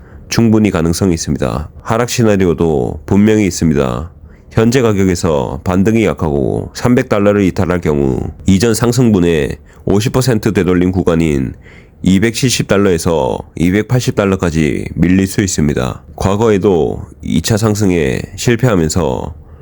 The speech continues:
롱 포지션 손절 구간이 발생한 적이 있어 같은 위치에서 반등 실패 시 하락을 열어둬야 합니다.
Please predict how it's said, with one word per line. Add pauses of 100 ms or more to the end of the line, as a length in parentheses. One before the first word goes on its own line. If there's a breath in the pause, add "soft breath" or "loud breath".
(320 loud breath)
롱
포지션
손절
구간이
발생한
적이
있어
같은
위치에서 (200)
반등
실패
시
하락을
열어둬야
합니다.